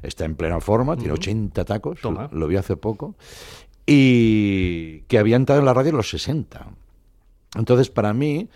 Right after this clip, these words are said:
Speaker 1: ese, que siempre he tenido mucho respeto a los antecesores. Antes te contaba, era un jovencito, así, tontín, sin estudios, ya, yo qué sé. Pero sí que genéticamente he llevado mucho dentro, profesionalmente, la valoración de lo anterior.
Speaker 2: Claro.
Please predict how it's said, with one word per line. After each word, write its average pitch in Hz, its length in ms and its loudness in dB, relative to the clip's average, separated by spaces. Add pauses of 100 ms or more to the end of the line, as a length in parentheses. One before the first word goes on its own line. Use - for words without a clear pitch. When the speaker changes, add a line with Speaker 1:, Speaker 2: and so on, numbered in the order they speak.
(340)
Speaker 1:
ese, 95 880 0
que 101 80 0
siempre 131 260 0
he - 20 -2
tenido 156 280 0
mucho 139 260 -4
respeto 113 400 -4
a - 20 2
los 95 260 -4 (120)
antecesores. 82 720 -6 (180)
Antes 92 220 -8
te 120 80 0
contaba, 101 400 2
era 95 80 0
un - 60 -6
jovencito, 107 520 -6
así, 123 180 -12
tontín, 110 500 -6
sin 98 120 -8
estudios, 104 380 -6
ya, 131 140 -6
yo 117 100 -6
qué 95 100 -10
sé. 117 160 -8 (580)
Pero 120 360 6
sí 139 140 -6
que 165 120 0
genéticamente 131 680 0
he - 20 0
llevado 120 300 2
mucho 131 480 0 (240)
dentro, 117 480 0
profesionalmente, 104 880 -2
la 107 220 2
valoración 104 580 0
de 120 80 -2
lo 101 80 0
anterior. 76 500 -6
Speaker 2:
Claro. 95 260 -10